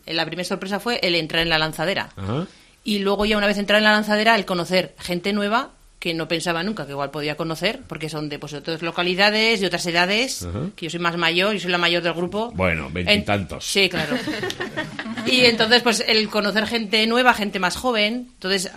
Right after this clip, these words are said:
Speaker 1: para mí fue importante, y luego ya, desde el principio, que hubo gente que se fue, que no pensaba yo que me iba a doler tanto que se
Speaker 2: Ajá.
Speaker 1: fueran, porque encontraron empleo. Era una felicidad, pero por otra parte, para mí fue también un poco difícil, jo, ahora que he conocido a esta persona, que me dio tan bien,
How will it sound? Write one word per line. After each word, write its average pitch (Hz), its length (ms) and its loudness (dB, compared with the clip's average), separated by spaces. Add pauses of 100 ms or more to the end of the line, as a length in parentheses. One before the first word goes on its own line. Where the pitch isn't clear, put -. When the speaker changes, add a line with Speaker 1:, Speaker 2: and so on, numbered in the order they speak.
Speaker 1:
para 175 160 4
mí 185 120 -4
fue 214 220 0
importante, 214 560 -2
y 208 100 -2
luego 196 220 -2
ya, 220 300 0
desde 170 220 -4
el 160 80 -6
principio, 170 400 -6
que 170 240 0
hubo 185 180 -4
gente 214 240 -4
que 175 100 -4
se 170 140 -4
fue, 208 360 -4 (400)
que 185 100 -4
no 185 140 0
pensaba 208 260 2
yo 220 120 4
que 196 100 2
me 185 80 0
iba 202 120 4
a 208 40 6
doler 214 260 4
tanto 220 600 2
que 214 100 0
se - 80 2
Speaker 2:
Ajá. - 80 0
Speaker 1:
fueran, 170 380 0
porque 160 160 -4
encontraron 160 400 4
empleo. 175 280 4
Era 190 220 8
una 202 140 4
felicidad, 214 580 2 (240)
pero 180 140 0
por 170 100 -2
otra 175 200 4
parte, 185 280 2
para 175 180 4
mí 165 120 -2
fue 190 140 -2
también 196 240 2
un 190 80 -6
poco 196 580 -4 (460)
difícil, 208 380 2
jo, 170 240 -4
ahora 175 160 0
que 180 60 -10
he 180 40 -8
conocido 190 280 -2
a - 20 -4
esta 185 160 -4
persona, 196 360 -4
que 151 60 -10
me 147 100 -6
dio 156 120 -4
tan 180 180 -4
bien, 208 260 -2